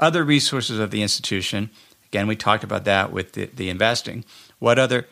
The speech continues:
resources are there that could impact the spending? And finally, the investment policy of the institution.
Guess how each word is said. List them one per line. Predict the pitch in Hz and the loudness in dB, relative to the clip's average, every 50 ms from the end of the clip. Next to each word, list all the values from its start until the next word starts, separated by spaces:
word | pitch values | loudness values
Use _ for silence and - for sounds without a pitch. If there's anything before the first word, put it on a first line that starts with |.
| _ _ _ _ _ _ _ _ _ _ _ _ _ | _ _ _ _ _ _ _ _ _ _ _ _ _
resources | - 123 127 117 - 127 104 - 117 107 90 - - | -2 0 0 0 0 -2 -4 -4 -6 -8 -8 -2 2
are | 120 120 127 139 | 4 6 6 6
there | 131 113 107 | 4 2 0
that | 104 98 - | 0 -2 -4
could | - - 110 - - - | -2 -6 -6 -6 -6 -6
impact | 131 127 127 - - 117 107 104 101 - - | -4 -4 -4 -4 -2 0 0 0 0 -2 -6
the | 104 | -6
spending? | - - - 104 95 95 98 113 123 - _ - - - - _ _ _ _ _ - | -6 -4 -4 -2 -2 -2 -2 -4 -4 -6 _ -18 -20 -20 -20 _ _ _ _ _ 0
And | 143 139 139 | 0 0 0
finally, | - - - 151 156 165 175 175 180 175 175 175 - | 2 2 4 4 6 4 4 2 2 2 0 0 0
the | - 139 135 | 0 0 0
investment | 131 120 107 113 131 135 127 - - 151 143 123 - | 2 2 2 2 2 2 2 0 -2 -4 -4 -4 -6
policy | - - 123 117 113 113 110 110 104 - - 120 107 110 113 - - _ | -2 2 2 2 2 2 0 -2 -2 -4 -2 -2 -2 -2 -4 -4 -8 _
of | - 104 104 101 104 104 95 98 | -4 -2 0 2 0 0 -2 -4
the | 101 98 95 95 | -6 -6 -6 -4
institution. | 90 - - - - - - 90 80 - - 85 78 73 | -6 -6 -8 -8 -8 -8 -8 -8 -8 -8 -10 -10 -12 -14